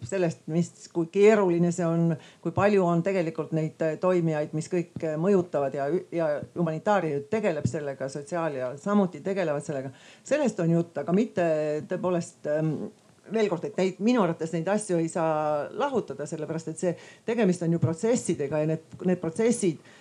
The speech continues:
me tahame neid protsesse ju parandada, meie, see on meie huvides loomulikult, äh, ja, ja see on see, mille, mille pärast me püüame ka ühiskonnale kommunikeerida seda, kuidas me üldse töötame, mis,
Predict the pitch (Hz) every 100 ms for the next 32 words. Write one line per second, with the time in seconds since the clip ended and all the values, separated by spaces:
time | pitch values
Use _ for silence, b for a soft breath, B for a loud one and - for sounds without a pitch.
0 | b b 160 247 233 175 165 160 151 -
1 | 170 - 151 147 208 277 233 175 - 156
2 | 151 175 196 175 202 180 190 233 214 202
3 | 196 175 165 180 175 165 156 156 139 -
4 | 160 151 135 170 160 151 147 156 160 254
5 | 220 175 202 180 131 190 170 175 170 156
6 | 151 156 208 220 185 156 165 202 202 -
7 | 151 143 147 160 151 151 196 196 135 147
8 | 196 165 214 247 165 - 147 143 139 170
9 | 170 277 240 - 131 139 156